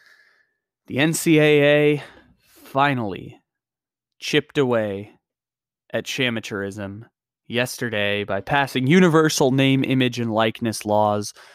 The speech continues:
for all fifty col-, or all fifty states.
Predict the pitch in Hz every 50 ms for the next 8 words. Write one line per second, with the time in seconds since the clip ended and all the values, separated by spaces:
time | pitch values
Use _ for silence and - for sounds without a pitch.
0 | - - _ _ _ _ _ - 127 - - - 135 139 131 131 127 127 127 -
1 | _ _ _ _ _ - - 131 120 - - - 120 113 110 113 117 _ _ _
2 | _ _ _ _ _ - - 120 117 113 107 107 - - 135 123 - - 135 139
3 | 139 127 - - 127 - - 120 107 - - - 110 95 - - _ _ - -
4 | - - -